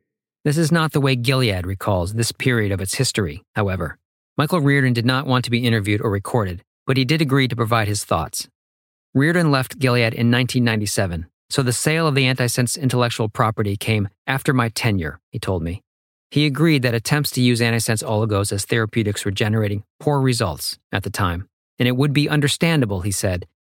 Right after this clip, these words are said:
if this caused a dampening effect on the field. But he doubts anyone at Gilead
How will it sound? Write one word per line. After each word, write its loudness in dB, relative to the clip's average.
if -2
this -2
caused 0
a 2
dampening 0
effect -4
on 0
the 0
field. -2
But 0
he 2
doubts 0
anyone 4
at -2
Gilead 0